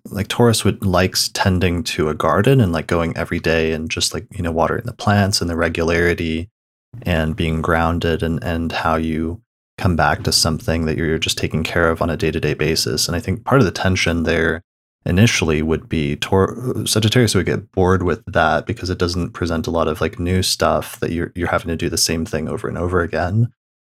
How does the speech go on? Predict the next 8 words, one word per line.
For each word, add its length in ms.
But 140
if 180
you, 420
yeah, 280
presented 480
that 160
in, 160
like, 300